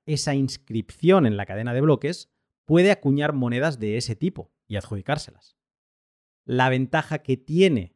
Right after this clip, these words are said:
el que crea el deploy es que sabe que, en qué momento, ¿no? Cuando envía la transacción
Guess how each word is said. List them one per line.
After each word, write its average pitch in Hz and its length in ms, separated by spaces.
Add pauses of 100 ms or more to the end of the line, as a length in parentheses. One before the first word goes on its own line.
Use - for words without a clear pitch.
(140)
el 113 220
que - 180
crea 151 280
el 110 140
deploy 160 460
es 135 100
que - 100
sabe 131 320
que, 117 640
en 98 100
qué 120 100
momento, 120 480
¿no? 143 280
Cuando 107 240
envía 123 340
la 127 80
transacción 101 680